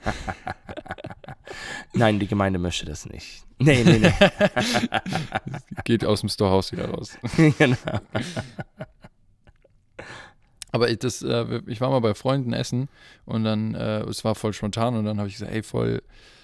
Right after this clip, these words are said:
Speaker 2: äh, danke fürs Essen und für die Einladung“ und so. Und dann haben die gesagt, „Hey, weißt du, alles, was hier auf dem Tisch ist, gehört Gott.
Speaker 1: Mhm.
Speaker 2: Und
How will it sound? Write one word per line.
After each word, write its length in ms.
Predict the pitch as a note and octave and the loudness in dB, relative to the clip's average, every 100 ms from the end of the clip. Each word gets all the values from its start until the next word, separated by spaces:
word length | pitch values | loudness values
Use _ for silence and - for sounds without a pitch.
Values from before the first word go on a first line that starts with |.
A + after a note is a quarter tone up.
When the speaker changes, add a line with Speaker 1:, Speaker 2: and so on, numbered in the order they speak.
| - _ - | -20 _ -10
Speaker 2:
äh, 80 | |
danke 400 | - A#2 B2+ A2+ | -4 -4 0 -2
fürs 280 | F#2+ - A2 | -2 -4 -4
Essen 320 | - B2+ A2+ | -4 -4 -2
und 160 | G#2 G2+ | 0 0
für 120 | A2 | -2
die 100 | G2+ | -2
Einladung“ 400 | G#2+ A#2 G#2+ G#2 | 2 2 4 2
und 80 | G2 | 0
so. 140 | A2 A2 | 0 0
Und 100 | G#2 | 0
dann 140 | G2+ | 0
haben 120 | G2+ | -2
die 100 | G2+ | -2
gesagt, 320 | G2 G#2+ G2 | -4 -6 -4
„Hey, 120 | G#2+ G#2 | -2 -2
weißt 240 | A2 - | -2 0
du, 180 | A#2 G#2+ | 0 0
alles, 300 | A#2 A#2 - | -2 -2 -2
was 140 | G#2+ | -2
hier 120 | A#2+ | 0
auf 80 | G#2+ | 0
dem 180 | - F#2+ | -2 -4
Tisch 300 | - A#2+ - | -2 -4 -4
ist, 280 | - - - _ _ _ _ - | -6 -8 -12 _ _ _ _ -2
gehört 260 | G2+ G2 | -2 0
Gott. 320 | - G2 - - _ _ _ _ _ _ _ | 0 0 -2 -20 _ _ _ _ _ _ _
Speaker 1:
Mhm. 280 | G2 F#2 F#2+ | -6 -4 0
Speaker 2:
Und 440 | G#2 G2 - - | 0 0 -2 -10